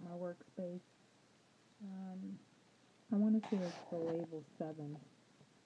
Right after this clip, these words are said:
I may be wrong. Sorry, I don't wanna move too much 'cause, um, some people have said I've made them sick in the past by moving around.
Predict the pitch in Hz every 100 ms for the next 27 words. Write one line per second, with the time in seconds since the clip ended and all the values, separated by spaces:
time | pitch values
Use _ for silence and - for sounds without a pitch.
0 | - 175 165 151 147 151 147 143 147 151
1 | - - 175 165 156 160 - 180 170 135
2 | 156 156 160 156 - 214 175 156 151 -
3 | - 170 - - - - - - - -
4 | - - - 175 170 202 185 185 - 170
5 | - 180 170 170 165 180 170 165 170 165
6 | - 349 330 240 202 - 170 170 - 202
7 | 220 214 220 240 226 185 202